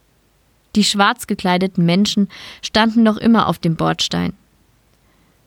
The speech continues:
Vera legte die Hände zusammen, um ihr Zittern zu bändigen.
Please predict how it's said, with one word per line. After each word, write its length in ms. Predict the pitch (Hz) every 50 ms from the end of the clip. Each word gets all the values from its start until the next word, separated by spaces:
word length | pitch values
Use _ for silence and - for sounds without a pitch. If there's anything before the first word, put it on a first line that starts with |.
| _ _ -
Vera 280 | 196 220 240 254 262 247
legte 320 | 226 190 208 214 - 226
die 140 | 214 226 214
Hände 260 | 202 208 202 202 190
zusammen, 580 | - - - 180 175 175 170 175 180 180 185 - - - - - -
um 140 | - 226 226
ihr 180 | - 190 220 -
Zittern 360 | - 269 254 - 294 277 190
zu 120 | - 185
bändigen. 580 | 175 - 170 170 175 175 175 175 175 175 185